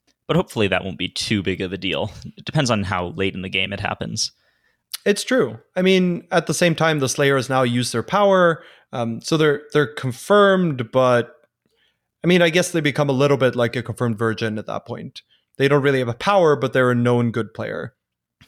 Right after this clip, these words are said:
Speaker 1: Yeah, which is always pretty helpful for the good team.
Speaker 2: It's true. There's also the, the, the second opportunity with the Slayer is that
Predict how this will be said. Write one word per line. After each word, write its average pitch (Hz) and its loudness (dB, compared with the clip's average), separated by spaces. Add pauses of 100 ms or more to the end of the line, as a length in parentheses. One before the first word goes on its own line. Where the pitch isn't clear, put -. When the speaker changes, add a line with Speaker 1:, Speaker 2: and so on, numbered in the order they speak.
(320)
Speaker 1:
Yeah, 101 -4
which 139 -6
is 135 -4
always 120 0
pretty 107 -4
helpful 76 -8
for - -16
the 80 -16
good - -12
team. - -16 (640)
Speaker 2:
It's 156 0
true. 120 -10 (640)
There's 214 2
also 240 2
the, 139 4
the, 139 -2 (440)
the 113 -4
second 202 0
opportunity 127 -2
with 117 -4
the 113 -4
Slayer 190 2
is 131 -2
that 131 0